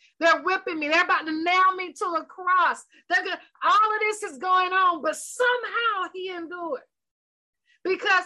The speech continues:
he could prophetically discern that they were gonna kill him, right? He could prophetically rehearse the dream.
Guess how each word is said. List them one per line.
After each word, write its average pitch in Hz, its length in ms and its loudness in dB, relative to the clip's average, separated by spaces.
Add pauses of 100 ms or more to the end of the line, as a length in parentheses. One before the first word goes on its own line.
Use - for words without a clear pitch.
(160)
he 494 240 4
could - 180 -2
prophetically 415 720 -2
discern 349 680 0
that 294 120 -8
they 339 140 2
were 330 120 -4
gonna 302 280 -4
kill 381 320 0
him, 285 200 -6
right? 262 360 -2 (320)
He 427 180 2
could 427 200 -6
prophetically 403 720 -2
rehearse 381 520 0
the 320 140 -10
dream. 330 680 -4